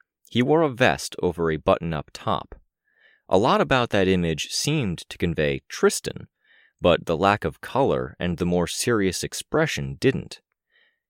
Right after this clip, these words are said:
He seemed to have Tristan's build, but the cut of the outfit could have created that illusion.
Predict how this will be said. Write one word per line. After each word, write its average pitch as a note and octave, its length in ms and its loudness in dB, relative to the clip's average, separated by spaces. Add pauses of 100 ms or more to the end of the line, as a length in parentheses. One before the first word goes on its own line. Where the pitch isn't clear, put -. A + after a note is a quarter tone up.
He A#2 140 -4
seemed D3+ 520 0 (100)
to - 80 -10
have F2 180 0
Tristan's D#2 520 -4
build, G#2 500 0 (540)
but A2 220 4
the G2+ 120 -2
cut - 300 -2
of B2+ 80 -2
the F2 180 -2
outfit - 600 -2
could - 320 -2
have - 120 -2
created D#2+ 420 0
that D2 160 2
illusion. D#2+ 600 -2